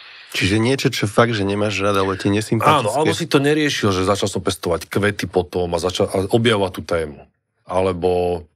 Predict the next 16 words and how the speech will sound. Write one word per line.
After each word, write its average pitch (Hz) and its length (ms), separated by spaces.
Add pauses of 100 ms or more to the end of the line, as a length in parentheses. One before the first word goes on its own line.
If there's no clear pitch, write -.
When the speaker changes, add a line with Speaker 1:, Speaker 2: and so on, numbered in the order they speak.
(680)
Speaker 2:
hoci - 240
čo 95 160
proste, 82 320
že 80 160
by 80 80
som 80 160
začal 82 480
na 90 240
okruhu 87 400
jazdiť 82 240
na 85 160
aute, 85 240
alebo 78 480
začneš 80 240
bicyklovať, 87 560
alebo 78 560